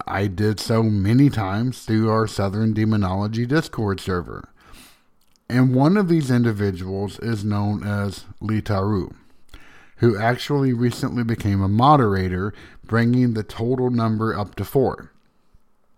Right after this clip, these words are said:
In fact, Litaru is the subject of our episode today. We're going to go through her story,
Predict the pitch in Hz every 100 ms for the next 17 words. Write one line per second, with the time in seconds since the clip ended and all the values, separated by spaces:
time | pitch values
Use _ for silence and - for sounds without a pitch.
0 | - - _ _ _ - 110 104 139 143
1 | 120 - - - - 123 127 131 123 123
2 | 123 120 120 110 110 104 127 131 113 98
3 | 101 104 98 107 - 101 98 92 95 95
4 | 104 117 135 101 - - - - - _
5 | _ - - - _ _ 107 123 123 127
6 | 120 117 113 117 - 117 107 90 107 120
7 | - 127 101 90 87 117